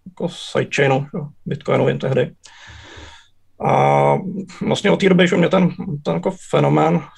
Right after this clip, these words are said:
fenomén tak nějak jako z-, zaujal a chvilku jsem jako držel právě jako dvě, eh, CryptoKitty, kterých jsem se pak jako zbavil. Byl jsem rád, že,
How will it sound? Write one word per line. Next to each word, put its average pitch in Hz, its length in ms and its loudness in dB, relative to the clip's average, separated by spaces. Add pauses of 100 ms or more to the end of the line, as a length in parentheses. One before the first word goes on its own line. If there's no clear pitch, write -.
(140)
fenomén 160 600 0
tak - 180 -10
nějak 165 220 -6
jako 180 400 0
z-, - 760 -10
zaujal 151 440 6
a 156 420 -2 (760)
chvilku - 240 -2
jsem 156 160 -4
jako 151 160 -2
držel 143 340 0
právě - 680 -4
jako - 240 -8
dvě, 85 180 0 (260)
eh, - 400 -8
CryptoKitty, 143 600 -4 (920)
kterých - 260 -2
jsem - 120 -4
se - 120 -2
pak - 160 -4 (140)
jako 104 220 -4
zbavil. 147 400 4
Byl 143 140 4
jsem - 180 0
rád, 143 180 0
že, 160 100 0